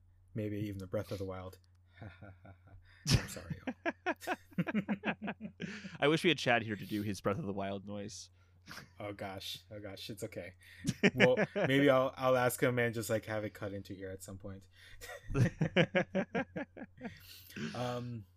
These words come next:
Speaker 1: but yeah, I think if you had the chance, I would say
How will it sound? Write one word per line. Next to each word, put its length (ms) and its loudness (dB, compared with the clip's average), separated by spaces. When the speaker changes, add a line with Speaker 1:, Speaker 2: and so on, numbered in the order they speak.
Speaker 1:
but 180 -6
yeah, 260 4
I 120 -4
think 320 -4
if 260 -4
you 600 -2
had 180 -4
the 40 -10
chance, 340 -6
I 60 -6
would 200 -6
say 480 -6